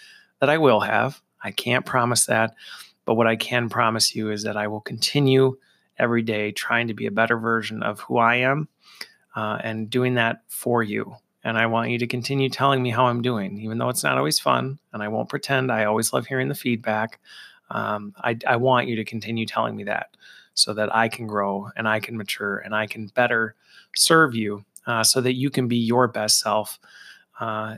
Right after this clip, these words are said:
as, as you're allowing me to be my best self. So today,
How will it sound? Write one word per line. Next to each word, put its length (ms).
as, 300
as 300
you're 140
allowing 420
me 180
to 140
be 140
my 220
best 260
self. 300
So 480
today, 560